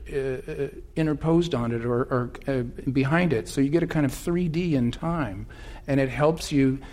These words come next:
to make decisions about, "What do I do today to help the situation for my grandchildren?" So the science fiction double vision, the temporal, uh, t-, uh, three D, the four D vision, is really, uh, a, a useful tool for figuring out what to do now.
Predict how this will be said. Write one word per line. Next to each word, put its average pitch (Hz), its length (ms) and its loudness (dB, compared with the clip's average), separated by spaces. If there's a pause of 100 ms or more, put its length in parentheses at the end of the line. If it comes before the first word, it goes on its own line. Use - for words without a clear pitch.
(160)
to - 80 0
make 160 220 2
decisions 131 720 2
about, 127 420 2 (280)
"What 185 180 4
do 202 100 4
I 175 80 6
do 160 200 2
today 127 720 4
to 143 80 -2
help 143 240 0
the - 80 -6
situation 131 540 -2
for 120 140 -4
my 107 140 0
grandchildren?" 113 680 -2 (360)
So 139 240 6
the 135 100 4
science 190 320 2
fiction 175 320 2
double 139 240 6
vision, 123 520 4
the 120 100 -2
temporal, 143 880 2
uh, 113 300 -2 (240)
t-, - 100 -10
uh, 113 320 0
three 143 240 4
D, 131 320 4
the 113 120 -2
four 175 260 8
D 131 220 6
vision, 117 440 2 (380)
is 143 180 2
really, 170 460 4
uh, 160 80 -4
a, 139 440 0 (260)
a 139 120 0
useful 156 600 0
tool 131 460 0
for 131 200 -6
figuring 135 400 4
out 120 160 -2
what 113 160 -4
to 139 80 -10
do 123 160 0
now. 156 320 -2